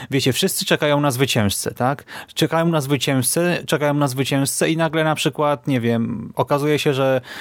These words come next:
właśnie Voldemort się odrodził. Zresztą może też zwlekali, dlatego że potrzebowali czasu na jakieś przygotowania, na te wszystkie mikstury i inne rzeczy, które tam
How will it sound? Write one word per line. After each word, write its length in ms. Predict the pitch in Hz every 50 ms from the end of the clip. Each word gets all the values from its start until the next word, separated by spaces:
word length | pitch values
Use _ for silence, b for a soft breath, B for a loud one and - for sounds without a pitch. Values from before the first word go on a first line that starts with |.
| B B B -
właśnie 300 | 131 123 - - 143 120
Voldemort 640 | 131 139 143 135 135 135 131 131 127 127 120 -
się 300 | - - - - 135 123
odrodził. 640 | - 127 120 135 127 123 113 98 101 107 123 170 202 - _ _ - -
Zresztą 240 | 131 120 - 143
może 240 | 139 139 135 143 139
też 160 | 139 147 123
zwlekali, 500 | - 131 131 139 135 - 135 123 123 127
dlatego 380 | 123 127 123 - 139 127 123 123
że 100 | 113 123
potrzebowali 840 | - 127 123 - - - 123 120 123 117 120 123 120 120 120 120 113
czasu 300 | - - 120 120 - 127
na 100 | 120 120
jakieś 260 | 120 117 - 117 -
przygotowania, 680 | - - 135 117 127 127 123 151 151 175 185 170 139 113
na 80 | 110 -
te 120 | - 107
wszystkie 340 | - - 123 - - - 113
mikstury 520 | 110 113 104 - - - 113 104 110 113 110
i 20 |
inne 220 | 107 113 117 117
rzeczy, 260 | 104 117 110 - - 107
które 260 | - - 110 107 107
tam 200 | - 110 107